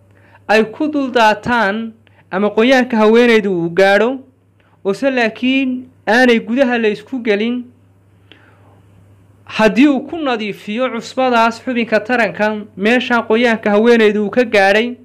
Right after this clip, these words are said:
caabuqaas markaa fayraska ama bakteeriyadu ay la socoto uu ku maydho, way caawin kartaa markaas. Se laakiin waa inaanay ibtiisa ku dhicin, waa inaan la isku dhex, aanay labadii biyo aanay isgaadhin,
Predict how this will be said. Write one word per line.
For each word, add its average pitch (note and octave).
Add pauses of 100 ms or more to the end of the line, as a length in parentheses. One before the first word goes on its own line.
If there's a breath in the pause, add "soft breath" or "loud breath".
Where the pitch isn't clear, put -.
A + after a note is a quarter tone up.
(520 soft breath)
caabuqaas A3 (680)
markaa A#3 (200)
fayraska A3+ (100)
ama G3+
bakteeriyadu A#3+
ay A3
la A#3+
socoto G#3 (400 soft breath)
uu G3+
ku C4+
maydho, D#3 (480 soft breath)
way B3
caawin B3
kartaa G3+
markaas. G#3 (480)
Se B3+
laakiin B3
waa C4
inaanay C4
ibtiisa C#4
ku C4+
dhicin, A#3+ (520 soft breath)
waa A3
inaan B3+
la A#3
isku G#3+
dhex, B3+ (200)
aanay A#3
labadii A#3+
biyo G#3+
aanay A#3
isgaadhin, A#3+